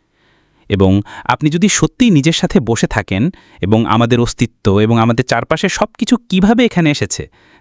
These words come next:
তার বৈজ্ঞানিক সম্ভাবনার প্রক্রিয়াটি বিশ্লেষণ করেন, তাহলে আমরা দেখতে পাব যে আল্লাহ সুবহানাহু ওয়া তাআলা ছাড়া এর কোনো ব্যাখ্যা নেই।"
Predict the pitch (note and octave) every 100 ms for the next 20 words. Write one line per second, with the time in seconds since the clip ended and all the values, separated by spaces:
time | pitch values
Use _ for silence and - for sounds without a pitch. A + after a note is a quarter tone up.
0 | - C3 D3+ A2+ B2 C3+ G#3 A#3+ - B2+
1 | C3 C3+ D3 D3+ D#3 A#2+ - D3+ E3+ C3+
2 | A2+ - A#2 G2+ F#2+ F#2 G#2+ A3+ - -
3 | - - D#3 G3 C4 A#3+ E3 D#3+ F3+ D3+
4 | C#3+ D3+ A3+ - - - A2+ B2+ G#3+ -
5 | D3+ D#3+ D#3+ C#3 A#2+ - G#2 A2+ D#3 -
6 | - F2 F#2 - _ _ A#2+ D#3+ - D3
7 | G2+ - - F2 D2